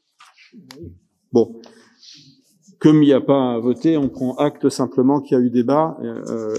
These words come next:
et on va donc, euh, entamer, euh, pardon, il faut voter ?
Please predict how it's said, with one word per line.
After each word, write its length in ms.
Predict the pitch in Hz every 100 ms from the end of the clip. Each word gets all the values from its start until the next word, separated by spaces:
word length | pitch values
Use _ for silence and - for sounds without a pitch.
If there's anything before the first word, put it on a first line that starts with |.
| -
et 140 | 127 123
on 100 | 123
va 160 | 131 135
donc, 280 | 151 143 139
euh, 200 | 120 123
entamer, 500 | 131 127 135 139 135 - - _ _ _ _ -
euh, 340 | 117 110 107 107 110 151 175 - 254 - 370 - - _ _ _
pardon, 280 | 143 135 196
il 100 | 202
faut 100 | 220
voter ? 300 | 185 175 262